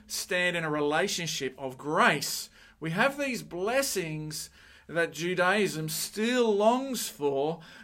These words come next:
They long to delight in such things, but they don't have 'em 'cause they stumble over the rock that is Jesus.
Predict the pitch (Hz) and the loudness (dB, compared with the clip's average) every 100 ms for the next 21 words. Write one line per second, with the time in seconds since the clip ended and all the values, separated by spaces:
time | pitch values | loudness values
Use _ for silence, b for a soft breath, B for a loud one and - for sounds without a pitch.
0 | - 170 180 175 180 233 285 285 226 190 | -4 -2 0 -2 0 4 4 4 0 2
1 | 170 160 156 156 151 143 - 143 139 131 | 4 4 4 0 -4 -6 -8 -6 -6 -8
2 | 127 123 - - b b b _ 139 151 | -10 -12 -14 -16 b b b _ -6 -4
3 | 151 208 226 202 196 202 202 196 - b | 2 4 6 6 4 0 -2 -8 -12 b
4 | b b b b - 135 143 143 139 - | b b b b -8 -4 -2 -4 -4 -2
5 | 170 165 165 165 160 151 147 135 131 131 | 0 0 -2 -4 -2 -2 -2 -2 0 0
6 | 127 - 127 123 113 - 196 220 185 135 | -2 -8 -10 -8 -10 -2 2 4 2 -4
7 | 98 - - - - - - | -12 -14 -12 -12 -14 -18 -20